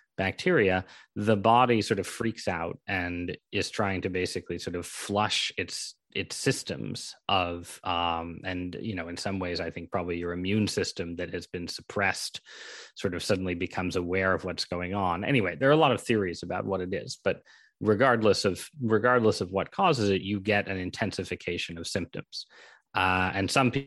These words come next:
people will, you know, when they start taking antibiotics after being sick with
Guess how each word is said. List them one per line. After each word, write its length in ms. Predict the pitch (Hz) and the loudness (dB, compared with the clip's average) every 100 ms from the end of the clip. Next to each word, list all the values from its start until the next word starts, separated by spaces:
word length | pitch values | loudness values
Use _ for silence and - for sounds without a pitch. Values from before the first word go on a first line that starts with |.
| - | 2
people 300 | 110 104 101 | 2 4 2
will, 320 | 95 90 - | 2 0 -2
you 140 | 101 95 | -6 -4
know, 160 | 85 | -4
when 100 | 87 | -4
they 280 | 87 90 85 _ | -4 -4 -6 _
start 500 | - - 101 95 - | -12 -2 2 2 0
taking 360 | - 92 95 92 | -2 -2 -2 -4
antibiotics 800 | 92 87 90 92 90 - - - - - | -4 -2 0 0 -2 -6 -10 -10 -14 -6
after 240 | 90 - | -4 -4
being 240 | 92 92 85 | -4 -4 -4
sick 300 | - 92 - | -2 -4 -4
with 260 | 90 87 | -6 -6